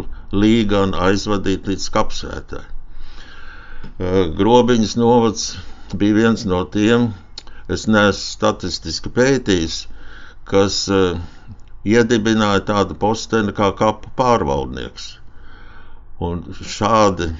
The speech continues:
kapu pārzinātāji vai pārvaldnieki, es nezinu, kā nu kurā novadā dēvē, ir arī citur. Un kāpēc ir vajadzīgs? Jo savā laikā akadēmiķis Jānis Stradiņš,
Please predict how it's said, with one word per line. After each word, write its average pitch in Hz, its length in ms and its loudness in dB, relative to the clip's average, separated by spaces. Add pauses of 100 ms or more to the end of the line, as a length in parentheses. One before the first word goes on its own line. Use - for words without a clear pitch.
(360)
kapu 107 580 0 (260)
pārzinātāji 107 1000 2
vai 85 100 0
pārvaldnieki, 107 800 2
es 87 140 -6
nezinu, 92 340 -2
kā 92 220 0
nu 85 80 -4
kurā 90 320 2 (280)
novadā 90 540 2
dēvē, 113 560 4 (200)
ir 104 300 2
arī 104 180 2
citur. 80 720 -2 (1000)
Un 92 180 -2
kāpēc 120 580 4 (360)
ir 101 180 0
vajadzīgs? 95 680 2 (880)
Jo 95 220 2
savā 113 360 2
laikā 110 480 4
akadēmiķis 101 800 2
Jānis 104 540 2
Stradiņš, 110 760 2